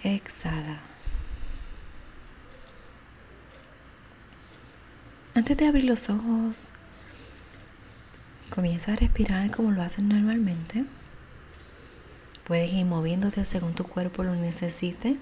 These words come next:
Y abriendo los ojos y los tenías cerrados, poco a poco. ¿Cómo se siente? ¿Cómo se va sintiendo tu cuerpo después de todo esto? Confío en que se esté sintiendo muy bien, como se está sintiendo el mío. Me siento más relajada, más aquí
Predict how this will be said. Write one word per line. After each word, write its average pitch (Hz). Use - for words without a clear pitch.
Y 180
abriendo 220
los 262
ojos 262
y 202
los 180
tenías 156
cerrados, 190
poco 233
a 226
poco. -
¿Cómo 214
se 226
siente? 214
¿Cómo 214
se 202
va 185
sintiendo 202
tu 190
cuerpo 180
después 170
de 175
todo 156
esto? -
Confío 175
en 165
que 190
se 196
esté -
sintiendo 170
muy 160
bien, 165
como 170
se -
está 170
sintiendo 170
el 151
mío. 196
Me 175
siento 160
más 160
relajada, 165
más 156
aquí 190